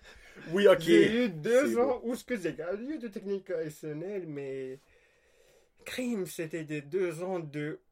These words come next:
Speaker 2: ouf. On dirait que j'ai plein de souvenirs dans ma tête right now, des bons souvenirs, des mauvais souvenirs, guys, comme le meilleur moment de votre vie, no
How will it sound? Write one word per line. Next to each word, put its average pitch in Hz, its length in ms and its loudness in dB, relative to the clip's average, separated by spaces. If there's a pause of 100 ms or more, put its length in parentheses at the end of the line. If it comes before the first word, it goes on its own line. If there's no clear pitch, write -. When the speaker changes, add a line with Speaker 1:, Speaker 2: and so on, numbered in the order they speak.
Speaker 2:
ouf. 180 520 -2
On 147 120 -2
dirait 190 260 -2
que 208 120 -2
j'ai 165 80 -2
plein 226 360 0
de 202 100 -8
souvenirs 196 520 -4
dans 180 160 4
ma 175 180 4
tête 190 260 2
right 208 220 0
now, 226 380 2
des 170 240 0
bons 151 420 0
souvenirs, 226 560 -8
des 156 140 -6
mauvais 214 280 -4
souvenirs, 196 460 -4
guys, 190 420 0
comme 151 460 -2 (1120)
le 175 240 -2
meilleur 233 480 0
moment 269 320 -2
de 190 140 -2
votre 165 640 -6
vie, 165 360 -6
no 175 320 -2